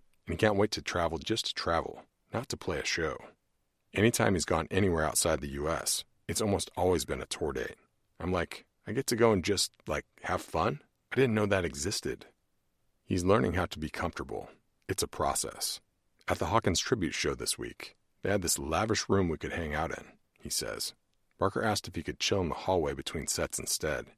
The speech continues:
practicing drums on a stack of road cases until it was time for him to go on. The organizers, he remembers, were like, "Yeah, whatever, Travis." I'm back there going, "I want to be uncomfortable." He knows how silly it sounds.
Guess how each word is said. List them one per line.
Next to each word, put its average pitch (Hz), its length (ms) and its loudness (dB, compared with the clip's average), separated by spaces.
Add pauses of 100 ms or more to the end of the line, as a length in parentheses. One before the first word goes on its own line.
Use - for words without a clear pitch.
(160)
practicing 92 460 0
drums 90 320 -2
on 76 120 -2
a - 40 -10
stack - 320 -2
of 69 100 -8
road 85 240 -2
cases 67 420 -6
until 80 260 -4
it 76 80 -4
was - 120 -8
time 82 260 -2
for 78 100 -6
him 73 100 -6
to - 100 -12
go 65 180 -6
on. 76 360 -4 (640)
The 87 100 2
organizers, 87 720 2 (160)
he - 140 -6
remembers, 67 560 -6 (220)
were 87 80 0
like, 80 180 -2 (320)
"Yeah, 107 220 2
whatever, 85 360 -2
Travis." - 500 -4 (600)
I'm 98 120 0
back 101 200 2
there 80 140 -2
going, 76 340 -2 (140)
"I - 80 -2
want 90 340 -2
to - 80 -4
be 80 120 0
uncomfortable." 80 720 -4 (840)
He - 120 -4
knows 117 240 2
how 95 100 0
silly 90 380 2
it - 80 -8
sounds. - 520 -6